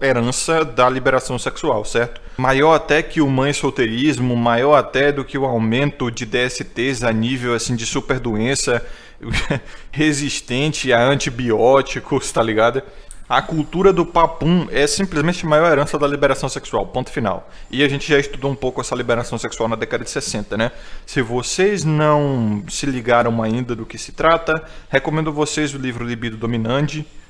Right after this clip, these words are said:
do Michael Jones, e o Sexo Privilegiado, de Martin Van Creveld. E até hoje se discute as consequências dessa liberação, dessa revolução, alguns chamariam até mesmo de libertinagem.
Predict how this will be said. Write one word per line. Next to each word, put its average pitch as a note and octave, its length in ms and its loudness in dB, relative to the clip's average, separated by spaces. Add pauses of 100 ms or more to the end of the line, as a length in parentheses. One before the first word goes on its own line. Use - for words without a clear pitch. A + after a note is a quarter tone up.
do B2+ 180 -2
Michael B2+ 440 0
Jones, E3 720 -2
e F3 440 -2
o E3 300 -2
Sexo D3+ 320 -2
Privilegiado, B2+ 840 0
de A#2 120 -4
Martin A#2 320 -2
Van A#2+ 240 -2
Creveld. G#2 560 -4 (440)
E - 60 0
até A3+ 220 0
hoje F#3 240 2
se F3+ 160 -4
discute D#3+ 600 -4
as D3+ 120 -2
consequências C#3+ 720 -4
dessa B2 340 0
liberação, A#2+ 840 2
dessa A2+ 540 2
revolução, B2 760 4
alguns A#2 320 2
chamariam A2+ 480 2
até A2 180 0
mesmo A2 280 -2
de A2+ 100 -2
libertinagem. A#2 800 0